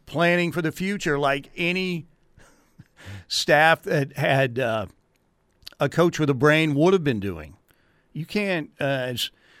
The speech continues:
you can't just assume that, uh, you know, Caleb Williams is gonna come back. We all thought once he went in the portal, there was some thought that, yeah, Caleb Williams is gonna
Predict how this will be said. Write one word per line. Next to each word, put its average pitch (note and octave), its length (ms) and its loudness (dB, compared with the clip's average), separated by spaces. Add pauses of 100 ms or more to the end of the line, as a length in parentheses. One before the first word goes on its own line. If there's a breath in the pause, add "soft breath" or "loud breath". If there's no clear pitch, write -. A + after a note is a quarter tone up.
(420 soft breath)
you E3+ 100 -4
can't G#3+ 280 0
just E3+ 260 -2
assume F3+ 640 2
that, A#2+ 440 0
uh, F#2+ 480 -2
you A#2 140 -6
know, F2+ 100 -6
Caleb C3+ 340 -6
Williams B2 340 -4
is G2+ 120 -8
gonna A2 180 -6
come B2 220 -6
back. B2 380 -2
We D#3 160 -2
all G3+ 280 6
thought D3 560 6
once C3+ 260 0
he D3 60 0
went C3 200 0
in A#2+ 60 -8
the A2+ 60 -6
portal, A#2+ 460 -4
there A#2+ 160 -2
was G3+ 180 0
some C#4 140 -2
thought F3 380 6
that, B2+ 180 0
yeah, A#2+ 260 2
Caleb C#3 380 -4
Williams B2+ 420 0
is G2 80 -10
gonna A#2+ 280 -4